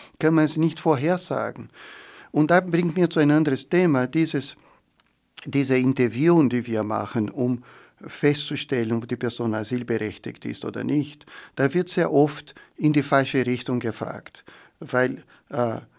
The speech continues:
natürlich Asylgrund ist es persönlich verfolgt werden, aber man versucht zu sehen, inwiefern wird die Person wirklich bedroht. Und das kann man nicht feststellen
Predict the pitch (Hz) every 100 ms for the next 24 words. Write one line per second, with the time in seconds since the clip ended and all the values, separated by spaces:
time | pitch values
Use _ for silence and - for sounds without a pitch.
0 | _ 139 135 175 160 147 - 135 123 -
1 | 151 135 135 139 180 180 - - 147 135
2 | - 127 - 156 143 139 131 127 - 117
3 | - 123 139 - 113 90 - 120 139 131
4 | 139 156 151 135 180 175 - 139 147 156
5 | - 175 175 143 - 139 156 143 135 139
6 | 139 135 143 135 120 135 139 127 120 -
7 | _ 127 123 117 110 - - - - -
8 | - - 156 156 160 185 - - - _
9 | _ _ - _ _ _ - 160 180 147
10 | 113 107 - - 104 - - - 107 113
11 | 107